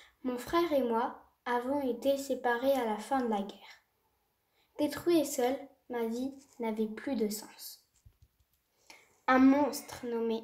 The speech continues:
Hitler plongea l'Europe dans les ténèbres. Plus de six millions d'êtres humains périrent dans les camps de l'horreur.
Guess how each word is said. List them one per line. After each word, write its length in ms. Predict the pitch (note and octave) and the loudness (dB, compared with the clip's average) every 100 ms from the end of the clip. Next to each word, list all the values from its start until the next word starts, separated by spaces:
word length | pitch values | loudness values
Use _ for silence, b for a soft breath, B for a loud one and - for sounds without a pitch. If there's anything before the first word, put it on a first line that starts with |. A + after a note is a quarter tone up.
| A3 | -8
Hitler 460 | C4 - A#3 A3 A#3+ - b b b - | -12 -4 -2 -2 -2 -10 b b b -16
plongea 560 | - C4+ C4 B3+ A3+ A3+ | -2 0 2 6 6 6
l'Europe 680 | A3+ B3 A#3 A3+ A3+ - | 4 4 4 2 0 -2
dans 100 | A3 | -2
les 260 | G#3 G#3 G3+ | 0 -2 -4
ténèbres. 680 | - G3 - - - - _ _ - _ _ _ _ b b b | -4 -4 -4 -12 -20 -20 _ _ -20 _ _ _ _ b b b
Plus 220 | - D#4+ | 2 4
de 100 | A#3+ | 4
six 320 | A3 - C#4 C#4 | 2 0 0 4
millions 300 | B3+ A#3+ A3+ | 4 4 2
d'êtres 340 | A3+ A3 - | 0 -2 -4
humains 280 | A#3 A3+ A#3 B B B _ - | -2 0 -4 B B B _ 6
périrent 420 | C#4 A3+ A#3+ A3+ | 6 8 2 -2
dans 100 | A3+ | -2
les 240 | G#3+ G#3 - | -4 -4 -6
camps 180 | A#3 | -4
de 120 | G#3 G3 | -4 -4
l'horreur. 760 | F#3+ F#3 F#3+ G3+ - - _ | -8 -12 -14 -16 -18 -20 _